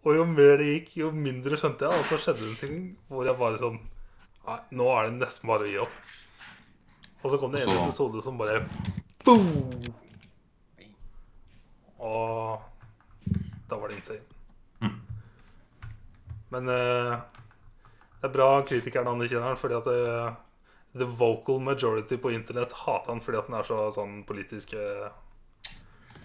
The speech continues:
Speaker 1: for at, at, jeg tror ikke det er en sånn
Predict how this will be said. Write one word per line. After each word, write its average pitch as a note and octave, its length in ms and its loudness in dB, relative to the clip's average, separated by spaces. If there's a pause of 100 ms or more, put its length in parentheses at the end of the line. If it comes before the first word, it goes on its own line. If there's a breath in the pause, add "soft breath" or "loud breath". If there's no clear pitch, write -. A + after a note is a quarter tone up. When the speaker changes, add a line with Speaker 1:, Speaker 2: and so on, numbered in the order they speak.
(680 loud breath)
Speaker 1:
for B2 100 -2
at, - 80 -8 (180)
at, - 140 -10
jeg E3 140 -4
tror D3 80 -2
ikke D3+ 100 4
det D#3+ 220 0
er A#2 100 4
en B2 100 -4
sånn A2+ 380 -4